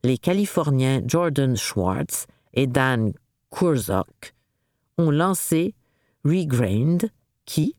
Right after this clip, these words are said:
avec l'aide du département américain de l'agriculture, U S D A, a inventé un processus industriel de production de farine à partir de la drèche, les solides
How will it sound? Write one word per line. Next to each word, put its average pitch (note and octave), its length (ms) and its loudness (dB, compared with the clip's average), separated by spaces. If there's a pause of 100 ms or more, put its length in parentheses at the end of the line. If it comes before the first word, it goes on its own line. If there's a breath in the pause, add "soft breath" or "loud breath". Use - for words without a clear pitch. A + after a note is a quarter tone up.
(560)
avec C3+ 280 0
l'aide C#3+ 500 0
du B2 160 0
département A2+ 540 0
américain G#2+ 560 0
de G#2 100 0
l'agriculture, B2+ 920 -2 (260 soft breath)
U G2+ 100 0
S - 240 -6
D C3 200 0
A, E3+ 180 0 (800)
a A2 60 0
inventé F#3 640 2
un G2+ 140 0
processus E3+ 600 -2
industriel D3 840 0
de F#2+ 100 -2
production E3 720 -2
de F2 140 -4
farine F#3+ 680 0 (480 soft breath)
à E3+ 100 0
partir F3 600 -2
de B2 120 -2
la G#2+ 200 0
drèche, - 720 -4 (540)
les B2 200 2
solides D#3+ 680 0